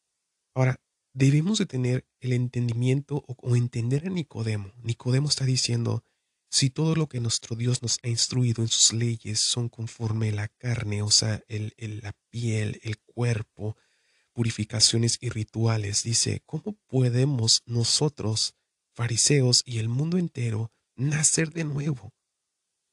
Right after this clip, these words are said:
¿Tendremos que entrar en los cuerpos de nuestras madres?" Dice, eh, Jesús le respondió, dice, "Te aseguro que si uno no nace del agua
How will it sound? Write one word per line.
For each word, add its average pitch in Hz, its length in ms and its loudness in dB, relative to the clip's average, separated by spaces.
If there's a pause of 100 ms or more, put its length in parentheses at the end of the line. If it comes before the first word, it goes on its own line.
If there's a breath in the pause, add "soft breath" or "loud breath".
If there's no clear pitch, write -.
(440)
¿Tendremos 117 460 2
que 131 140 -4
entrar 123 280 0
en 127 80 2
los 110 160 -2
cuerpos 117 420 -6
de 117 80 -2
nuestras 110 440 -8
madres?" 113 560 -6 (880 loud breath)
Dice, 117 440 0
eh, 110 100 -8
Jesús 151 320 2
le 151 80 2
respondió, 135 460 0
dice, 139 240 0
"Te - 120 -6
aseguro 143 460 0
que - 160 -8
si 127 200 4
uno 131 200 4
no 139 120 4
nace 139 460 0
del 123 300 0
agua 120 560 -4